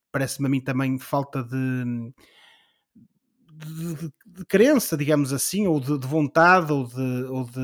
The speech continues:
ou de capacidade mental para se, para jogar melhor e para se impor aos seus adversários.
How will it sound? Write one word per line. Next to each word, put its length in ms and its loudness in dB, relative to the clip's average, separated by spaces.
ou 100 -6
de 120 -18
capacidade 600 -2
mental 640 2
para 160 -4
se, 460 -6
para 100 -4
jogar 400 2
melhor 320 4
e 60 2
para 180 -4
se 140 -8
impor 200 -4
aos 140 -2
seus 100 -8
adversários. 720 -12